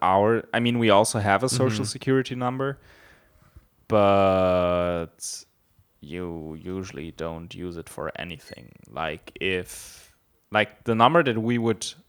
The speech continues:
Speaker 1: use frequently for official stuff is just our, uh, I D.
Speaker 2: For, like, taxes and things?
Speaker 1: Um, yeah, right. But, well, for ta-, uh, no, I don't <laughs> even,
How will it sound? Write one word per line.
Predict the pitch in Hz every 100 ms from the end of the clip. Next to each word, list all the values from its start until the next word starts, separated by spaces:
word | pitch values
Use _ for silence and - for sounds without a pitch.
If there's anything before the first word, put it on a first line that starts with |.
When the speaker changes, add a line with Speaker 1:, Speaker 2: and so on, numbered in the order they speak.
| _
Speaker 1:
use | - 110 110 -
frequently | - 104 101 143 147 143 147 143 147 143 - - _ _
for | - 104
official | - 113 143 143
stuff | - 147 139
is | 101
just | - 101 - -
our, | 92 92 92 87 -
uh, | 92 92 -
I | -
D. | 90
Speaker 2:
For, | 117
like, | 107 104
taxes | - 101 104 127 117
and | 131
things? | 123 131 139 - - _ - _
Speaker 1:
Um, | 101 101 98 95 95 104 _ _ _ _ _ _ _ _ _ _ _
yeah, | - 104 110 107
right. | 101 113 117 -
But, | 104 - _ _
well, | 95 113 107 101
for | - 110 - _ _ -
ta-, | - 98 - 107 110 107 104
uh, |
no, | 101 113
I | 101
don't | 85 101 104 - - -
<laughs> | - _
even, | 92 -